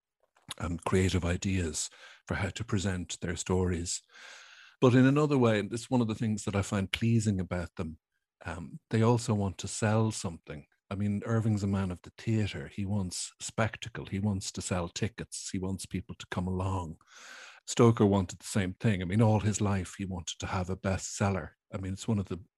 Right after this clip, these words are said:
lovely ironies about him, how he kept going and going and going. And then finally, the huge bestseller that he had, the iconic book that he wrote,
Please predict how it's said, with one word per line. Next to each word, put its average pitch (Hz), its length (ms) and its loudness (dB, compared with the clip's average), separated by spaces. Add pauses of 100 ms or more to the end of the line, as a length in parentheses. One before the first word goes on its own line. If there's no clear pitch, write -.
(140)
lovely 98 280 0
ironies 95 520 2
about 82 320 -12
him, 85 100 -10
how 87 120 -10
he 85 200 -10
kept - 240 -6
going 98 380 2
and 87 100 -8
going 95 320 -2
and 92 120 -10
going. 95 300 -2
And 90 100 -4
then 101 100 -4
finally, 98 480 0
the 87 160 -8 (120)
huge 110 400 2
bestseller 87 520 -6
that 87 140 -12
he 90 100 -8
had, 92 300 -4
the 87 80 -8
iconic 113 600 -2
book 82 240 -6
that 85 120 -8
he 82 100 -8
wrote, 85 280 -8